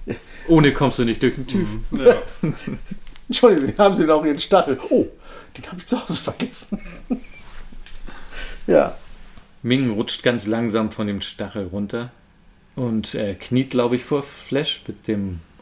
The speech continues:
Speaker 2: Ring in der Hand
Speaker 1: Mhm.
Speaker 2: und sagt ihm irgendwie, dass er ihn nie besiegen wird. Er richtet
Speaker 1: Mhm.
Speaker 2: den Ring auf sich und löst sich auf und der Ring fällt alleine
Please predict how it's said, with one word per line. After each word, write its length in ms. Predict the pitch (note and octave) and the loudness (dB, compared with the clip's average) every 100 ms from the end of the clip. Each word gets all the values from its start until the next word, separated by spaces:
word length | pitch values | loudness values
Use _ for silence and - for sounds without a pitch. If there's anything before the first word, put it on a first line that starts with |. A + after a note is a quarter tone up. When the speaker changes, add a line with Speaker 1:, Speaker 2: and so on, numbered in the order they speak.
| - | -6
Speaker 2:
Ring 220 | G#2 A#2+ | -2 0
in 100 | B2 | 0
der 160 | B2 B2+ | 0 -2
Hand 280 | D3+ F3 - - - - - - - - | -4 -6 -12 -20 -20 -20 -20 -20 -14 -4
Speaker 1:
Mhm. 300 | C3+ E3+ B3+ | -2 -2 -2
Speaker 2:
und 160 | B2+ G#2 | -6 -4
sagt 260 | A2 G#2 | -2 -2
ihm 160 | G#2+ G2+ | 0 0
irgendwie, 460 | G2 G2 G2 G2+ G2 - - | 0 -2 0 -2 -4 -10 -8
dass 180 | G#2 | -6
er 100 | G2+ | -4
ihn 300 | F#2+ F#2+ F2+ D#2+ - - - - - - - - | -4 -4 -6 -8 -18 -20 -20 -20 -20 -20 -20 -6
nie 160 | G#2+ A2+ | -2 2
besiegen 460 | G#2+ G2 G2+ G#2 | 2 4 2 0
wird. 280 | G2+ A#2 - - _ _ _ - | 0 -2 -6 -20 _ _ _ -6
Er 140 | G#2 | -2
richtet 260 | A#2 C#3 - | 0 0 0
Speaker 1:
Mhm. 160 | A2 | 0
Speaker 2:
den 20 | G2 | 0
Ring 260 | G#2+ B2+ | -2 -2
auf 160 | C3 B2 | -4 -4
sich 240 | C3+ C3+ | -4 -2
und 120 | B2+ | -2
löst 260 | G#2 A2+ - | 0 -2 -4
sich 180 | G2 G2 | -8 -6
auf 340 | G2+ C3+ - | -4 -4 -6
und 100 | A2 | -6
der 100 | G#2 | -4
Ring 180 | G2+ A2 | -2 -4
fällt 260 | - G#2+ G2+ | -4 -4 -2
alleine 480 | G2 G2 G2 G2+ | -4 -2 -2 -4